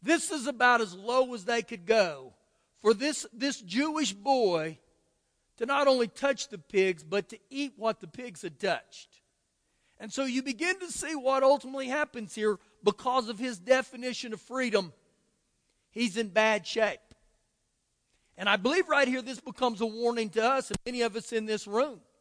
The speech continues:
that if I don't begin to, to look at my life where I'm at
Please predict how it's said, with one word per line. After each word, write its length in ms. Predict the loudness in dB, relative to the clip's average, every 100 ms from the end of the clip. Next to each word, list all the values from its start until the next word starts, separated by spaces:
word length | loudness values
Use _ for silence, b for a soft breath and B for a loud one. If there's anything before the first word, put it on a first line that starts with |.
| _ _ _ _ _ _ -2
that 180 | 4 4
if 140 | 4
I 220 | 4 4 6
don't 320 | 4 2 -2
begin 460 | -4 -4 -4 -4
to, 160 | -2 -2
to 200 | -2 -2
look 460 | -2 2 2 2 2
at 140 | 0
my 260 | 2 4 4
life 500 | 4 4 4 2 0
where 360 | 2 2 4
I'm 220 | 2 2
at 460 | 0 0 -2 -12